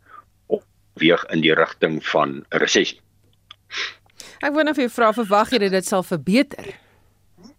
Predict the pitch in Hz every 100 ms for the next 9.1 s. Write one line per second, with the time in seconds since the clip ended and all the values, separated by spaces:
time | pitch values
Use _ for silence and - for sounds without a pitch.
0 | _ _ _ _ _ _ _ _ _ -
1 | - - - 107 - 107 104 101 101 90
2 | 71 80 - 101 87 - 107 104 90 82
3 | - 80 110 170 - 104 127 95 110 180
4 | 165 110 85 98 - 78 76 87 - 71
5 | 82 - - - - - 139 165 220 208
6 | 226 196 156 95 90 95 - 139 156 -
7 | 139 147 190 - 95 80 80 120 - -
8 | _ _ _ - 101 - 98 107 110 101